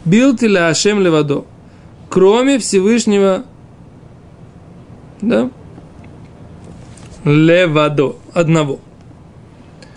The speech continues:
А с-, как же, как же они говорили, что ему и тебе жертвенник, ему и тебе жертвенник? Вроде бы они объединяют как бы и жертвенник, и Всевышнего в одной группе, как бы, да? Как это можно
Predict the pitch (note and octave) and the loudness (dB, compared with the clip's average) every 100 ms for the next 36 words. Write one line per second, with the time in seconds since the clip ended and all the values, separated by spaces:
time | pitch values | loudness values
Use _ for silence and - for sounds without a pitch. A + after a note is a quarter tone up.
0 | - - - - - - - D3+ C#3+ G3 | -20 -20 -20 -20 -20 -20 -12 -8 -4 -2
1 | A#3+ F#3 F3 G3 A#3 F3+ D#3+ D#3 D#3 E3 | -2 -2 -4 -4 -2 -4 -4 -2 0 0
2 | E3+ D3 - D3+ C3+ - - - - - | -2 -2 -2 -2 -2 -8 -20 -20 -20 -12
3 | E3 D#3 F3+ F3+ F#3 F3 E3+ E3+ F3 D#3+ | -4 0 0 2 2 0 -2 -2 0 0
4 | E3+ D#3 E3+ D#3 E3 F3 E3+ E3 E3 F3 | 0 -2 -4 -4 -2 -2 -2 -2 0 0
5 | B3+ G#3 D#3 F3+ F#3 F#3 F3 E3+ F3 E3+ | -2 -2 0 0 0 0 0 -2 -2 -2
6 | F#3 E3 G3+ F#3+ E3 - D3+ D#3 D#3+ F#3 | -2 -2 -2 -2 -4 -4 -2 0 0 0
7 | A3 A3 A3+ G#3+ - - - - - G3+ | 0 -2 -4 -6 -10 -20 -20 -20 -12 -8
8 | G3 F#3 - - - F3 A#3 A3+ G3 F#3+ | -6 -8 -12 -16 -4 0 0 0 0 0
9 | - - - - - - D#3 E3+ D#3+ G3 | -4 -12 -20 -20 -20 -6 -2 -2 0 0
10 | G#3+ G#3+ A#3 - - - F3 F#3+ A#3+ F3 | 0 -2 -6 -18 -20 -12 -2 0 0 -2
11 | D3 D3 C#3 F3 E3+ G#3 G3 F#3+ - F3 | -6 -6 -10 -8 -4 -4 -2 -6 -4 -2
12 | E3 D3 - | -2 -2 -6